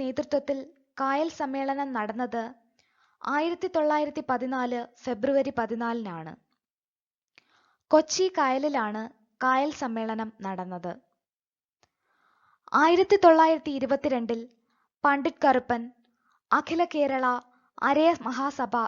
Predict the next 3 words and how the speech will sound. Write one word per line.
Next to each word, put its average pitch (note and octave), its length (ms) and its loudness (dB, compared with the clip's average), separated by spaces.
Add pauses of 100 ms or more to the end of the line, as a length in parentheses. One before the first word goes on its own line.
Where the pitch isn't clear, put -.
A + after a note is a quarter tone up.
(120)
സ്ഥാപിച്ചു. F#3+ 600 -8 (2750)
പണ്ഡിറ്റ് D#4 400 -2
കറുപ്പൻ D4+ 440 0